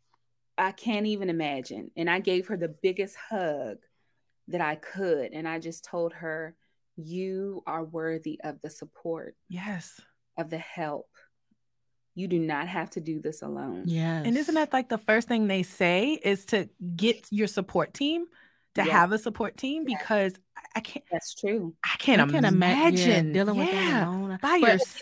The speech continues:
Speaker 1: If you
Speaker 3: I,
Speaker 1: come
Speaker 3: I,
Speaker 1: from
Speaker 3: I
Speaker 1: an
Speaker 3: feel like
Speaker 1: environment
Speaker 3: fear, I feel like fear can prevent you too
Speaker 1: Yes.
Speaker 3: because you, you're faced with a lot of questions. People don't
Speaker 2: Yeah.
Speaker 3: understand.
Speaker 1: True.
Speaker 3: People's emotions don't help. And sometimes
Speaker 1: Yes.
Speaker 3: people's responses, like, people don't know what
Speaker 2: Yeah.
Speaker 3: to say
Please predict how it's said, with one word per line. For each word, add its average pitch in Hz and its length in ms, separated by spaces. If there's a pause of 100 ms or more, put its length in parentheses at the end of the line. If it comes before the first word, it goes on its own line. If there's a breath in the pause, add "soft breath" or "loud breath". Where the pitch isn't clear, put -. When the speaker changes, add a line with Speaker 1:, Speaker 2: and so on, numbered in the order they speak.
(120)
Speaker 1:
If 294 120
you 330 40
Speaker 3:
I, 269 120
Speaker 1:
come 277 280
Speaker 3:
I, - 80
Speaker 1:
from 254 120
Speaker 3:
I 240 100
Speaker 1:
an - 20
Speaker 3:
feel 349 180
like 294 200
Speaker 1:
environment - 160
Speaker 3:
fear, 220 580
I 208 100
feel 285 140
like 233 160
fear 208 300
can 196 220
prevent 185 340
you 180 100
too 202 280
Speaker 1:
Yes. 185 420
Speaker 3:
because - 60
you, 196 120
you're 175 200
faced 190 260
with 180 80
a 175 40
lot 165 160
of 165 80
questions. 202 840
People 208 220
don't 185 140
Speaker 2:
Yeah. - 0
Speaker 3:
understand. 202 920 (180 loud breath)
Speaker 1:
True. 165 140
Speaker 3:
People's 190 200
emotions 196 640
don't 190 240
help. 196 400
And 180 100
sometimes 277 320
Speaker 1:
Yes. - 20
Speaker 3:
people's 214 260
responses, 180 640
like, 170 140
people 320 180
don't 285 120
know 214 100
what 202 140
Speaker 2:
Yeah. - 20
Speaker 3:
to 180 60
say 151 340